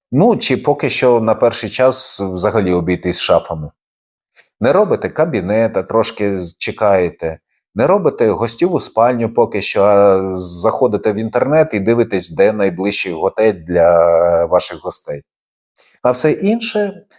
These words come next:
потрошку, по мірі можливостей замовляєте. Це дозволить вам не сходити з глузду, живучи в обмеженому просторі чи орендованій квартирі.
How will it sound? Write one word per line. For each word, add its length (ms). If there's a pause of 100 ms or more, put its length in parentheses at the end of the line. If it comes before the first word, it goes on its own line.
(220)
потрошку, 720
по 120
мірі 260
можливостей 800
замовляєте. 760 (220)
Це 180
дозволить 540
вам 300
не 140
сходити 520
з 120
глузду, 1120
живучи 440
в 80
обмеженому 680
просторі 460
чи 160
орендованій 680
квартирі. 640